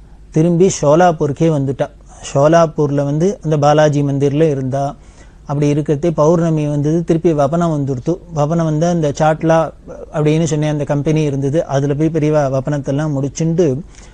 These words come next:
அங்க ஒரு சிவன் லிங்க பிரதிஷ்டை பண்ணினா. இன்னைக்கும் இருக்கு இந்த சாட்லா கம்பெனியில ஒரு கோவில், சின்ன கோவில்,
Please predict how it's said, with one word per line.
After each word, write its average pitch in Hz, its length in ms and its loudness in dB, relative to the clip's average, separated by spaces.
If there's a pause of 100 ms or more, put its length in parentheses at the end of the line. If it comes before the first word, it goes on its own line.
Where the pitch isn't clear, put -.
(280)
அங்க 160 500 2 (340)
ஒரு 151 260 0
சிவன் 190 400 2 (120)
லிங்க 151 220 2
பிரதிஷ்டை 160 460 2
பண்ணினா. 151 360 -2 (200)
இன்னைக்கும் 175 400 2
இருக்கு 160 400 -2
இந்த 160 120 0
சாட்லா 151 400 0
கம்பெனியில 151 440 0
ஒரு 156 200 2
கோவில், 151 360 0
சின்ன 151 220 -4
கோவில், 156 280 0